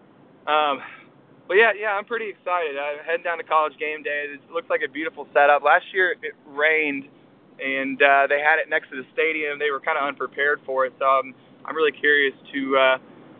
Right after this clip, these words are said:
to see how it is today. If, you know, if you wanna follow, follow that, I'll, I'll be posting a lot on, uh, on Twitter,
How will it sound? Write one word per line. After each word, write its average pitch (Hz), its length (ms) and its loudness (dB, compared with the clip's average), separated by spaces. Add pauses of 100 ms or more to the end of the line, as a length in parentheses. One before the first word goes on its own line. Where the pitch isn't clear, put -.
(120)
to 160 140 -4
see 156 120 2
how 143 200 6
it 139 60 -2
is 139 200 -2
today. 135 500 2
If, - 40 -10 (420)
you 131 80 -8
know, 131 80 0
if 127 120 -2
you 139 120 -4
wanna 139 280 4 (300)
follow, 139 380 4 (320)
follow 139 280 2
that, 135 240 4
I'll, 135 220 2
I'll 135 120 2
be 135 100 -12
posting 135 280 -6
a 131 40 -4
lot 131 240 2
on, 127 240 -4
uh, - 20 -4
on 127 280 -4
Twitter, 131 380 0